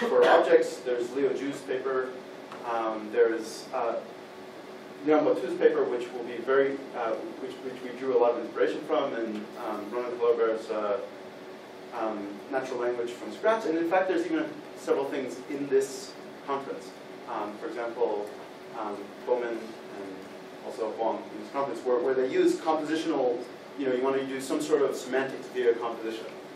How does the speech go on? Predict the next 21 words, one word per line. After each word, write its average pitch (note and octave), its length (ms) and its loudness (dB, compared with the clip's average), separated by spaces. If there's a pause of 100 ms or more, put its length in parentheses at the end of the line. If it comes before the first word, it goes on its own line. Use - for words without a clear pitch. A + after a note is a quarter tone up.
(680)
Um, C3 440 4 (260)
by F#3 80 10
the F#3 80 12
way, D#3 200 10 (220)
and F#3+ 100 6
of F#3+ 140 2
course A3 180 10
the F#3 80 2
history F#3+ 240 2
is D#3 80 4
much D#3+ 260 0
longer C3+ 280 2
than A#2+ 160 -2
that. C#3 200 4
I B2 140 2
just, - 240 -8 (120)
I'm, B2 180 -4
I'm B2 460 -8
naming C3 320 -2
some - 160 -10 (180)
proximal, A#2+ 500 -2